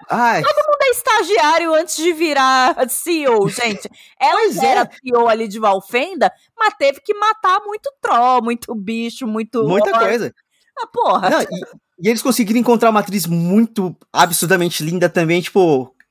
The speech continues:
Speaker 1: que ela tá no patamar de beleza da, <laughs> da, da Cate Blanchett. Tá no mesmo patamar de beleza. E assim, a série em si é engraçada porque eles não têm, a, o, o Prime Video não tem o direito de adaptação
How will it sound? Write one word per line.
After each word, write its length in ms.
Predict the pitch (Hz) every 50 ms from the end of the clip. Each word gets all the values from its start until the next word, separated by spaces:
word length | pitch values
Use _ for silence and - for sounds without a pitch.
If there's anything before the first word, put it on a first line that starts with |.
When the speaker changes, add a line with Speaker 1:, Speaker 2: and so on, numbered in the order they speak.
| - -
Speaker 1:
que 220 | - - 180 175 156 - _ _ _ _ _ _ _ _ _ _ _
ela 180 | 135 165 190 196
tá 220 | 196 - 247 262
no 100 | 262 240
patamar 380 | 269 269 262 - 240 226 226 226
de 80 | 190
beleza 400 | 185 214 196 202 214 208 220 190
da, 220 | 175 165 190 185 180
<laughs> 360 | - - - 180 147 147 143
da, 140 | 139 185 175
da 420 | - 160 160 160 156 147 147 143 - _
Cate 240 | 190 214 208 - 156
Blanchett. 380 | 190 202 185 160 - 113 107 - - - _
Tá 120 | - 156 165
no 60 | 165
mesmo 160 | 185 247 240
patamar 280 | 254 240 - 226 208 202
de 60 | 185
beleza. 320 | 196 185 156 135 117 113 - _ _
E 100 | - 240
assim, 240 | 311 302 - 277 226 -
a 100 | - 196
série 300 | - - 285 285 302 294
em 60 | 262 214
si 180 | - - 240
é 40 | 269
engraçada 460 | 254 233 233 220 - - 214 214 226
porque 420 | 220 233 220 208 - 226 220 214 -
eles 200 | - 202 208 220
não 160 | 185 220 220 214
têm, 460 | - 233 233 240 247 247 226 - - _
a, 160 | - 147 101
o, 220 | 151 170 156 - 143
o 40 |
Prime 220 | 139 - 185 202 196
Video 200 | 170 196 185 208
não 140 | 202 202 -
tem 160 | 208 202 208
o 40 | 202
direito 340 | 185 202 196 185 185 -
de 80 | 175 190
adaptação 600 | 269 170 165 - 175 156 - - - 175 175 165